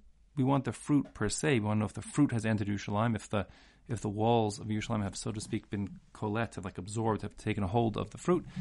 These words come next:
And it doesn't matter where the trunk is. If the fruit is in, it's in. If the fruit is out, it's out. That's the basic gist of the Mishnah. The Mishnah says, inside, ilan, if you have a tree, shehu omed bifnim,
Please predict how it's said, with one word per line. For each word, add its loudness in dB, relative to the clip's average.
And 0
it 2
doesn't 4
matter 4
where 0
the -2
trunk -6
is. -6
If -8
the -20
fruit -2
is -4
in, 2
it's -4
in. 0
If -2
the -18
fruit 0
is 0
out, 0
it's 0
out. -2
That's -4
the -8
basic -4
gist -4
of -18
the -2
Mishnah. 2
The 0
Mishnah 2
says, 0
inside, 2
ilan, 4
if -6
you 2
have 2
a 0
tree, -6
shehu 0
omed 4
bifnim, 0